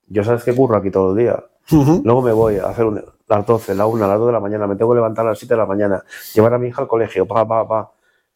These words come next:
Speaker 1: ¿Tú crees que me va a merecer sacar un disco?
Speaker 2: Claro.
Speaker 1: No, tío. Eh,
Speaker 2: Es que es trabajo.
Speaker 1: por am-, por amor al arte hemos trabajado, pero llega un momento que ya a mis cincuenta y un años yo creo que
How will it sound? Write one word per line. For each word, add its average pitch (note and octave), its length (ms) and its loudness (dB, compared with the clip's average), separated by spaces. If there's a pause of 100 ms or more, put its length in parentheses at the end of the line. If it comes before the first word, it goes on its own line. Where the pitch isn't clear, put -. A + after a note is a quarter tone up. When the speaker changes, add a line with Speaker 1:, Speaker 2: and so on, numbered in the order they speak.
(760)
Speaker 1:
¿Tú A#2 100 6
crees A#2 160 4
que B2 80 -2
me A#2+ 60 4
va A2+ 60 0
a A2 40 -2
merecer A2+ 520 -4 (320)
sacar A2+ 280 2
un G#2+ 100 -2
disco? C3 480 -6
Speaker 2:
Claro. - 220 -16 (480)
Speaker 1:
No, C#2+ 320 0
tío. C#2+ 360 -2 (1600)
Eh, E2+ 960 2 (220)
Speaker 2:
Es A#2+ 100 2
que - 80 4
es F3+ 60 2
trabajo. A2+ 280 -4 (260)
Speaker 1:
por F#2+ 160 4
am-, F#2 440 -2
por F2+ 140 0
amor E2+ 260 0
al A2 120 0
arte A#2+ 400 0
hemos G#2+ 200 -2
trabajado, G2+ 680 -2 (260)
pero F2 160 0
llega F2 180 2
un D#2+ 60 -2
momento E2+ 340 -2
que E2+ 100 0
ya F2 300 0 (400)
a F#2 100 2
mis F#2+ 160 2
cincuenta F2+ 440 0
y G2 60 2
un G2+ 120 2
años G2+ 380 -2
yo G2+ 160 0
creo F#2+ 200 2
que F#2 440 -4